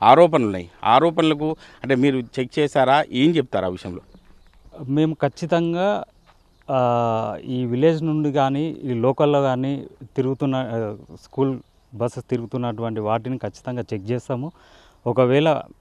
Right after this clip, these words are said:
Speaker 2: పరిమితికి మించి చిల్డ్రన్ని తీసుకొచ్చినట్లయితే ఖచ్చితంగా వెహికల్ సీజ్ చేయడం జరుగుతుంది.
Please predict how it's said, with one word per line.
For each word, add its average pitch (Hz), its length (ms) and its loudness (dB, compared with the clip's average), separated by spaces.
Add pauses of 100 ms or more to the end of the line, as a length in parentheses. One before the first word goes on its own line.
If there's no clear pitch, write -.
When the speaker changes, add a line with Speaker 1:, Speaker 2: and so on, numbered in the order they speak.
(200)
Speaker 2:
పరిమితికి 143 440 0
మించి 131 460 -2
చిల్డ్రన్ని 131 560 -4
తీసుకొచ్చినట్లయితే 120 920 -6
ఖచ్చితంగా 127 520 -6
వెహికల్ 110 340 -4
సీజ్ 104 260 -8
చేయడం 110 240 -4
జరుగుతుంది. 87 580 -12